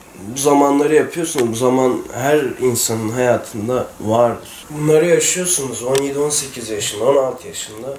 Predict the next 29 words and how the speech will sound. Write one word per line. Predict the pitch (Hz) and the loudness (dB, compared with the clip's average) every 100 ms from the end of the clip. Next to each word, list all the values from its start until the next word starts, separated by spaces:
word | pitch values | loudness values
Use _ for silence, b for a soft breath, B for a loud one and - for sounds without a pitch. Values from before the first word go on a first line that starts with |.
| 120 | -8
deli | 120 135 | -6 0
dana | 135 131 131 | 0 2 0
zamanlarınız | 120 110 113 113 131 131 | -2 -2 -2 -4 -4 -2
başlıyor. | 117 117 - 117 98 - | 0 0 -2 -8 -12 -2
Kaçınıza | 135 135 139 123 110 | 0 0 0 -2 -2
kadar | 113 101 98 | -4 -8 -8
sürüyor? | - - - - - - - - | -10 -12 -12 -14 -16 -20 -8 -2
On | 120 | 0
dokuzunuza | 113 - - - - - | 0 -2 -8 -10 -8 -8
kadar. | - - - - - | -8 -12 -14 -14 -8
Kızlar | - - 151 | -2 2 2
için | 151 - | 0 -10
de | 117 - | -12 -14
öyle. | - - - | -16 -18 -16
Ya | 113 | -8
sadece | 120 113 120 | 0 0 2
erkekler | 113 110 117 135 | 0 -2 -6 -2
olarak | 127 123 117 117 | 0 0 -2 -6
düşünmeyin. | 113 - 127 113 - - | -10 -10 -10 -10 -12 -12
Kızlar | 120 139 160 123 | -4 2 2 0
da | 101 | -8
bir | |
şeyler | - 104 101 98 | -8 -6 -4 -4
yaşamak | 101 - 95 95 - | -4 -10 -12 -14 -10
istiyor. | - - - - | -10 -10 -14 -6
Bir | |
şeyler | - 135 135 139 | 0 4 4 2
yaşamak | 139 160 151 147 | -2 -4 -6 -4
isterken | 139 - 156 156 160 | -4 0 0 0 -2